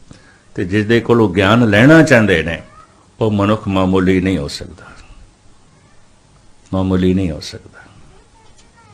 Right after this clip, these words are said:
ਅੱਜ ਕੀ ਇਸ ਤਰ੍ਹਾਂ ਕੀਤਾ ਤੇ ਰਾਵਣ ਨੇ ਜਿਹੜੀ ਆਖਰੀ ਗੱਲ ਕੀਤੀ, "ਲਕਸ਼ਮਣ,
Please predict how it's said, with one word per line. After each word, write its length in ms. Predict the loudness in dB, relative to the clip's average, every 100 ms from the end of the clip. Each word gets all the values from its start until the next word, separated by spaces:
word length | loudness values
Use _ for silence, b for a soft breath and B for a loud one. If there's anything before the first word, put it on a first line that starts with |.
| -20 -20 -20 _ _ -20 -20 _ _ _ -20 _ _ _ _ _ _ -8 -8
ਅੱਜ 120 | -6
ਕੀ 180 | -4 -4
ਇਸ 120 | -2
ਤਰ੍ਹਾਂ 280 | -2 -2 -2
ਕੀਤਾ 380 | -4 -4 -4
ਤੇ 180 | -2 -2
ਰਾਵਣ 440 | -2 -4 -4 -4 -2
ਨੇ 180 | -2
ਜਿਹੜੀ 260 | -4 -4 -4 -4
ਆਖਰੀ 440 | -4 -2 -2 0
ਗੱਲ 160 | -2 -2
ਕੀਤੀ, 340 | -4 -4 -4
"ਲਕਸ਼ਮਣ, 540 | -4 -4 -4 -2 -2